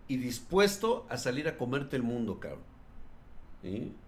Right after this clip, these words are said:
Te arreglas, te pones guapo y vas por la amiga, cabrón. O vas por la hermana. ¿Sí? <laughs> Como venganza, güey. Ah, no es cierto.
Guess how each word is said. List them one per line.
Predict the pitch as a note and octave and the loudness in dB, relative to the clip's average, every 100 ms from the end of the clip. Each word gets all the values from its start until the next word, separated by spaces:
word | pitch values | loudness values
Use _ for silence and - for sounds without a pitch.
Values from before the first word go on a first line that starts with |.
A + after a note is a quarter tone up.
| - | -2
Te | B2 | 4
arreglas, | A2+ A#2+ F#3+ G#3 A3+ A3+ | 6 8 6 6 6 4
te | F3 | 0
pones | - D#3 D3 A#2+ | 2 4 4 6
guapo | E3+ G3+ - - | 6 6 4 0
y | C3 | 4
vas | D#3 | 4
por | D#3 F3+ | 4 4
la | C#3 | 4
amiga, | B2 B2+ G2 E2 | 6 4 2 -2
cabrón. | C2+ - - - - - | -8 -12 -16 -18 -14 -2
O | G#2+ | 4
vas | D3 | 4
por | D3 F#3+ | 4 6
la | E3 | 8
hermana. | D3 C#3+ C#3 A2 - - - - - - - - - - - - - - F#2+ - - - - - - - - - - - - - - - - - - | 8 8 6 4 -4 -10 -12 -12 -14 -12 -12 -12 -18 -20 -20 -20 -18 -12 -10 -8 -10 -16 -20 -18 -18 -20 -20 -20 -18 -16 -16 -16 -18 -20 -16 -12 0
¿Sí? | - - - | 6 6 4
<laughs> | - | 0
Como | - F#3 | 2 4
venganza, | D3+ C#3 C3 C3 B2+ A#2+ A2+ | 4 2 0 -2 -2 -4 -6
güey. | G#2+ A2+ | -8 2
Ah, | D#3 D3+ D#3 | 8 10 8
no | D3 | 4
es | |
cierto. | D#3 D3+ - | 2 2 0